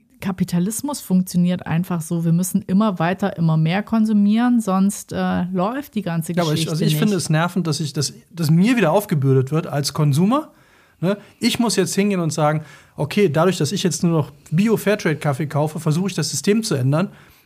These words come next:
Speaker 2: Eigentlich müsste das System anders sein. Und das finde ich, das finde ich extrem, weil uns wird dann immer aufgebürdet, dieses, „Du bist verantwortlich“, ne? Und dann denke ich mir, nee, eigentlich ist der Staat verantwortlich, der sagen müsste, okay, hier diesen ganzen unfair gehandelten Kaffee, der kostet jetzt einfach mal zehn Euro mehr.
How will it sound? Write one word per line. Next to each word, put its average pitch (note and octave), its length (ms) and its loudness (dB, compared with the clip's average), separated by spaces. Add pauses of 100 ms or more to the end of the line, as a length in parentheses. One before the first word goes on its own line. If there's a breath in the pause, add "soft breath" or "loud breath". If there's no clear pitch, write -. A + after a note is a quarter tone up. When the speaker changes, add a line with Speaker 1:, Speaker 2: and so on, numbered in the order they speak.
(100)
Speaker 2:
Eigentlich F#3 360 0
müsste F#3 280 0
das E3 140 0
System F#3+ 340 0
anders A#2 280 -2
sein. G#2 240 -10 (440 loud breath)
Und C3+ 80 -2
das F3 120 2
finde G3+ 180 2
ich, - 120 -4
das E3 140 -2
finde G3+ 160 0
ich - 20 -2
extrem, G3 400 0
weil F3 120 2
uns G#3+ 400 -2
wird G3+ 120 -2
dann F3+ 80 2
immer D#3+ 140 2
aufgebürdet, F3 680 0
dieses, D#3 320 -2 (440 loud breath)
„Du A3 100 2
bist B3+ 180 0
verantwortlich“, F3+ 760 -2
ne? E3+ 280 0 (260 loud breath)
Und D#3 80 -4
dann D#3+ 120 0
denke E3+ 140 0
ich - 60 -4
mir, D#3 60 2
nee, D#3+ 320 0
eigentlich D3 320 -6
ist - 140 -4
der D3 60 -2
Staat E3+ 280 -4
verantwortlich, C#3 600 -2
der D3+ 120 -2
sagen D3 280 0
müsste, D#3 320 -2 (260 loud breath)
okay, F3+ 240 -2
hier F3 140 0
diesen D3+ 280 -2
ganzen D#3+ 240 -2
unfair F#3 300 0
gehandelten C#3 340 0
Kaffee, D3 220 -4
der C#3 80 -2
kostet C#3 280 -4
jetzt E3+ 40 -6
einfach D3+ 160 -2
mal D3+ 100 -2
zehn F3 180 -4
Euro E3 220 -4
mehr. E3+ 240 0